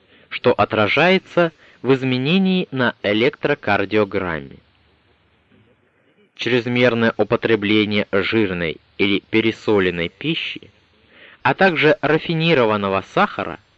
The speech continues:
которые богаты натрием и бедны калием,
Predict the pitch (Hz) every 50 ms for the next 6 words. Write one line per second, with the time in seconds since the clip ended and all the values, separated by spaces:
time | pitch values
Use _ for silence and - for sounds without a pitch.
0 | _ _ _ _ _ _ _ - - 101 - 110 104 101 107 104 95 - _ -
1 | 95 107 107 98 107 98 92 - - 101 104 107 104 92 - - 82 92 80 76
2 | 69 - _ _ - - 92 90 98 92 87 92 87 80 - 135 156 175 165 113
3 | 82 73